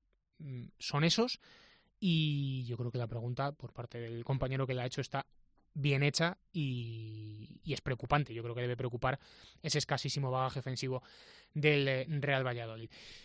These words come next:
Aún así, Sergio González quiere mantener la ilusión de la permanencia y la ilusión de ganarle por fin a un grande, algo que no ha conseguido en estas, eh, dos temporadas en Primera División. Sí ha puntuado,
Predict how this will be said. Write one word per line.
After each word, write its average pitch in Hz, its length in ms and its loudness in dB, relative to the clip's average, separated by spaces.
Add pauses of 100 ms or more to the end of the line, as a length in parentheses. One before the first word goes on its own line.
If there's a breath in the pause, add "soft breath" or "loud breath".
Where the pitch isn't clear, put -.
(300 loud breath)
Aún 185 200 8
así, 214 220 6
Sergio 233 260 8
González 220 380 6
quiere 220 160 6
mantener 208 520 6
la 190 180 6
ilusión 156 760 4
de 143 200 6
la 143 260 6
permanencia 175 720 4
y 202 180 4
la 175 140 8
ilusión 151 480 4
de 196 100 6
ganarle 170 320 8
por 156 160 6
fin 151 140 0
a 139 60 2
un 139 60 2
grande, 196 260 8
algo 143 180 2
que 151 80 4
no 156 80 6
ha 156 60 6
conseguido 156 420 4
en 175 80 4
estas, - 400 0
eh, 143 220 0
dos 143 260 6
temporadas 160 580 6
en 147 300 0
Primera 151 320 4
División. 139 500 2
Sí 165 200 4
ha 165 40 6
puntuado, 180 600 6